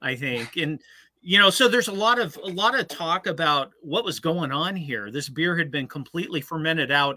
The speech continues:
in England before it shipped. There's no way it could be carbonated. Um, well, there's a couple things, couple theories that have come up, um, in,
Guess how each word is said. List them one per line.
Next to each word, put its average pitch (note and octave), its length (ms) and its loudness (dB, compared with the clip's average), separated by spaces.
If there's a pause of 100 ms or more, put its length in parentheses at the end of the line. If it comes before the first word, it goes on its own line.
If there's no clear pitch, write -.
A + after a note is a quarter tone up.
in C3+ 140 -8
England C3 420 -4
before C#3 460 -4
it B2 120 -10
shipped. C3 520 -4 (760)
There's F3 220 2
no F#3+ 200 2
way F#3 240 2
it D#3+ 80 -2
could D#3+ 140 -2
be C#3+ 120 -2
carbonated. A2 760 -4 (360)
Um, B2 440 -4 (200)
well, F#3 360 4
there's F3 260 4
a E3+ 60 -2
couple G#3+ 340 0
things, D#3 480 -2
couple F#3+ 260 -4
theories E3 540 0
that C3+ 140 -4
have - 160 -10
come C#3 220 -4
up, B2 220 -2 (440)
um, B2 600 -2 (1160)
in, D3 300 2